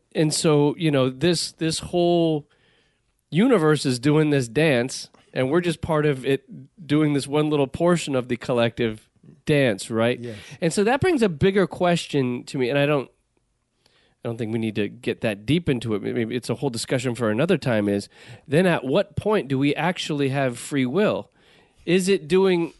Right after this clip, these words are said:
Speaker 1: you know, is that Alan Watts says, "Do you do it or does it do you?"
Speaker 2: <laughs>
Speaker 1: Right? And, and the question maybe I sometimes think that it, free will is just some kind of illusion
Speaker 2: <laughs>
Speaker 1: along, along this path,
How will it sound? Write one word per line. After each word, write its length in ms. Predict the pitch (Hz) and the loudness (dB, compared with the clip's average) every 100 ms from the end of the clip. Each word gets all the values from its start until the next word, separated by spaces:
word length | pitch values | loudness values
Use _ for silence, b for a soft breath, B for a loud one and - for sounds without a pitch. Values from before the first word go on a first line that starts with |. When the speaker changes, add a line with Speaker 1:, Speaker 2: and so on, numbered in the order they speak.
| _ - | _ -4
Speaker 1:
you 100 | 165 | 0
know, 180 | 151 135 | 0 0
is 280 | 135 151 180 | -4 -10 -2
that 180 | 165 147 | 0 0
Alan 260 | 170 196 190 | 2 2 2
Watts 260 | 196 185 | 2 0
says, 220 | - 143 127 | 0 0 0
"Do 180 | 131 | 0
you 180 | 175 165 | 2 2
do 280 | 156 156 151 | 2 2 2
it 180 | 165 202 | 2 0
or 100 | 165 | -4
does 300 | 156 147 151 | -2 0 0
it 160 | 151 147 | -2 -2
do 160 | 151 156 | 0 0
you?" 360 | 175 208 170 143 | 0 0 0 -2
Speaker 2:
<laughs> 720 | 156 139 - 135 - - 120 | -6 -8 -10 -14 -14 -16 -16
Speaker 1:
Right? 440 | - 131 156 214 175 | -4 0 2 2 2
And, 340 | 160 160 160 | 2 4 2
and 360 | 160 160 160 160 | 0 -2 -2 -2
the 80 | 147 | -4
question 460 | - 247 277 262 | 0 -2 0 0
maybe 240 | 190 165 156 | 0 0 0
I 100 | 196 | -2
sometimes 480 | - 240 190 143 143 | -2 -4 -2 -2 -2
think 200 | 151 143 | -4 -2
that 120 | 139 | -4
it, 400 | 131 135 185 160 | -4 -8 -14 -12
free 220 | - 208 | -6 -2
will 200 | 180 214 | 2 2
is 100 | 170 | 2
just 240 | 151 135 - | 0 -2 -2
some 180 | 143 | -4
kind 220 | 139 143 123 | -4 -2 0
of 100 | 117 | 0
illusion 540 | 113 139 156 110 98 - _ _ - | 2 2 2 0 -4 -12 _ _ -14
Speaker 2:
<laughs> 540 | 180 160 - 170 139 - | -10 -10 -10 -14 -12 -8
Speaker 1:
along, 640 | 143 135 139 143 139 135 | 0 2 4 4 2 0
along 400 | 139 135 143 143 | 0 2 2 2
this 180 | 127 117 | 0 -2
path, 520 | - - 139 110 110 | -6 -4 -2 -2 -6